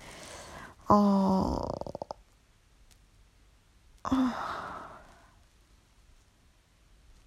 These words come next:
Tự nhiên nói về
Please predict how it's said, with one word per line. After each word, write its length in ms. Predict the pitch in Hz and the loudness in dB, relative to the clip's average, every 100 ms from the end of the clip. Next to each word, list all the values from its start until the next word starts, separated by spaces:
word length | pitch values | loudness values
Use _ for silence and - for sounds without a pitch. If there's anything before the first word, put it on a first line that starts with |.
| - _ - - - - - - - - - - - - | -20 _ -20 -20 -20 -18 -18 -18 -20 -20 -18 -14 -2 4
Tự 100 | - 254 | 6 8
nhiên 300 | 262 269 262 | 10 10 10
nói 260 | 226 233 226 | 10 10 12
về 180 | 226 | 10